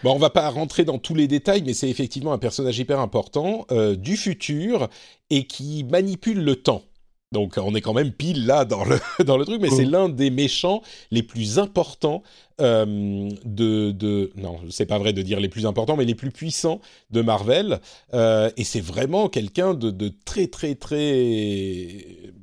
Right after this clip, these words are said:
Speaker 1: euh, euh, comment dire, qui peut avoir une influence énorme sur le multivers. Et on pourrait se dire que l'un des Space Lizards peut peut-être ressembler un petit peu à l'imagerie qu'on a de Kang dans le, euh, dans le M C U.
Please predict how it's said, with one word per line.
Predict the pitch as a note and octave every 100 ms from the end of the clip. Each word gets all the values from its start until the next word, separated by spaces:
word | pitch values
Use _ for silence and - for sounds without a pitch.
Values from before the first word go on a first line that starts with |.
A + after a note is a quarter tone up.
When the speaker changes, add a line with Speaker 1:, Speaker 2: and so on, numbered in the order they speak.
| F2+ _ -
Speaker 1:
euh, | B2+ A2
euh, | A#2+
comment | G2+ A2+
dire, | A2 G#2+ - - _ -
qui | -
peut | - D3
avoir | B2+ B2+
une | A2+
influence | A2 C#3+ D3 -
énorme | C3+ D#3 D3
sur | A#2 G2+
le | G2+
multivers. | G2 F2+ G#2 B2 G#3+ D3 - - _ _ _ _ _ _ _ _ -
Et | G#3 A#3+ B3+ A#3+ G#3 _ -
on | C3
pourrait | - B2+ C#3+
se | -
dire | A2 D3 -
que | A2
l'un | A2 D3+
des | C3 A2+
Space | - B2+ -
Lizards | A#2 A2 C3 A#2+ -
peut | - C#3+
peut-être | C#3+ C3+ - C3+ - C3+
ressembler | C3 B2 A#2+
un | C3
petit | A#2 A#2+
peu | - A#2+ B2
à | A2+
l'imagerie | A2 A2+ G#2 B2
qu'on | A#2
a | A#2+
de | A#2 G#2+
Kang | - A#2 A#2+ G#2+
dans | G2+ A#2 A#2+
le, | A2 G#2 G#2+ G#2 G2+
euh, | F#2+ F#2+ F#2+ G2+ G#2 A2
dans | A2 A2+
le | A2
M | G#2+
C | G#2 A#2+
U. | B2 E3+